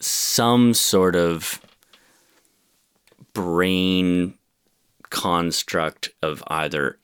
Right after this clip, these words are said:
imagery or something <laughs> else.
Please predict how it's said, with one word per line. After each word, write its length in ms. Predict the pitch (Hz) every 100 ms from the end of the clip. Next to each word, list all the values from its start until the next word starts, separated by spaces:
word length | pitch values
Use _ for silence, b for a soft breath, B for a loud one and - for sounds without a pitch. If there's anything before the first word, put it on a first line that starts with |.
| _
imagery 840 | 151 160 143 131 123 127 120 117 -
or 720 | 87 85 85 82 82 80 76 _ _ _ _ _ _ _ _ _ _ _ _ _ _ _ _ _ _ _ _ _ _ _ _ _ _ _
something 760 | - - - 127 135 107 120 120
<laughs> 180 | - -
else. 480 | - - - -